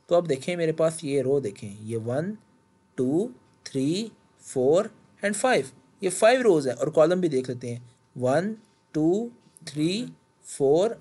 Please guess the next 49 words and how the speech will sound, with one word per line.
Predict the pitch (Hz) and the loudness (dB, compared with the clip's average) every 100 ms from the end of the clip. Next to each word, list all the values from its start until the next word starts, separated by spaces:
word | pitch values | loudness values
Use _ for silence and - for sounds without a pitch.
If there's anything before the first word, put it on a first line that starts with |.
| 147 | -4
and | 160 220 | -4 -6
फ़ाइव। | 214 143 113 | -2 -2 -2
तो | 131 | -6
five | 131 160 208 | 0 2 2
rows | 202 190 190 | 2 0 0
and | 185 | -2
five | - 214 208 | 0 0 2
columns | 139 139 185 196 - - - _ | 0 0 -4 -8 -12 -18 -20 _
का | 147 | 0
ये | 135 127 | 2 2
मेरे | 127 123 | 0 -2
पास | 127 160 160 | 2 0 0
मैट्रिक्स | 120 131 123 | -4 -6 -6
बन | 117 | -6
रहा | 110 | -6
है। | |
तो | 117 | -4
ये | 135 226 | -2 -2
मैट्रिक्स | 285 196 143 139 - | 0 0 0 0 -4
है, | 113 | -4
ये | |
देखें | 127 131 165 | -4 -4 -4
आप, | 113 87 | -6 -8
ये | 107 113 | -8 -6
रो | 113 156 247 262 _ _ _ _ _ _ _ _ 117 | -2 0 0 -2 _ _ _ _ _ _ _ _ -2
और | 120 | -2
ये | 113 151 247 240 _ _ _ | 0 0 -2 -4 _ _ _
कॉलम। | - 110 101 95 - | -2 -2 -4 -14 -14
तो | - | -10
इस | 214 - | -10 -2
तरह | 285 | 0
ये | 247 202 | 2 0
मैट्रिक्स, | 165 139 135 175 | 0 -2 -2 -2
जब | 170 156 | -2 0
रोज | 135 156 | 0 0
का | - | -4
कोई | 160 156 | -4 -4
कोड | - 135 139 | -2 0 2
आता | 117 151 | 0 -4
है | |
तो | 185 165 | -2 -2
आपको | 151 160 | -2 -4
फिर | 170 | -8
पता | 175 135 | -8 -8
चलता | 131 120 139 | -8 -8 -8
है, | |
अच्छा, | 135 147 | -8 -8
ये, | 139 147 | -6 -8
ये | 170 | -10